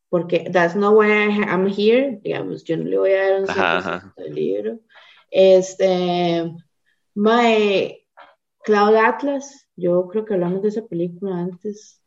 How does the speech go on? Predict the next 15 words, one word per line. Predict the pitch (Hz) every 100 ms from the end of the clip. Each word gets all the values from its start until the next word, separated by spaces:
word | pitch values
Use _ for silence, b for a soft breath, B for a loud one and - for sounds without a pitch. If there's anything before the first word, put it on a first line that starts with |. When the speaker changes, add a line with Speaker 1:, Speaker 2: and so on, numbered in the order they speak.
| -
Speaker 2:
Ujú. | 170 160 -
Speaker 1:
Este, | - 156 151 156 151 156 - - - - - - - _ _ - _ - - _ _ _ _
Los | - 185
velos | 196 220
de | 208
Aaron, | 190 202 185
mae, | 165 156
Los | 160
velos | 165 180
de | 180
Aaron | 170 165 165
es | 165 -
un | 165
libro | 165 160 - -
enorme, | 156 151 147 143 135 -